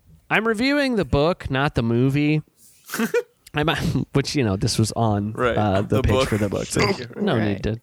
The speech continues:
Speaker 1: say that. "I might be alone here, but I hated it. My friend kept recommending it, so I thought, 'Why not?' I kept reading it to the end because it was interesting, and I was hoping it would redeem itself in the end.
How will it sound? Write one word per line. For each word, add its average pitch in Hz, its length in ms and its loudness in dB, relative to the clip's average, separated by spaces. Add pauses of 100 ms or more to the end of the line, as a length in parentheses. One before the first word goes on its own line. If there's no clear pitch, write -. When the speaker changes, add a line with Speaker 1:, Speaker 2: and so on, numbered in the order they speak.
(200)
Speaker 1:
say - 180 0
that. 107 160 0 (400)
"I 381 140 0
might 427 160 2
be 285 80 2
alone 151 320 2
here, 180 260 0 (320)
but 220 300 0
I 156 100 2
hated 110 400 2
it. 104 200 0 (360)
My 131 100 4
friend 196 340 0
kept 180 260 -2
recommending 131 580 2
it, 98 180 -2
so 147 160 0
I 143 120 2
thought, 160 280 0
'Why 453 220 0 (140)
not?' - 140 -4 (260)
I 226 80 -2
kept 240 260 0
reading 226 280 2
it 143 160 -2
to 156 80 0
the 143 180 0
end 143 300 0
because 131 280 0
it 135 80 -2
was 127 160 0
interesting, 131 580 0 (200)
and 131 120 0
I 139 60 2
was 139 160 0
hoping 156 400 0 (100)
it 147 160 0
would 165 160 0
redeem 190 360 0
itself 117 340 0
in 113 80 2
the 127 140 2
end. 104 340 0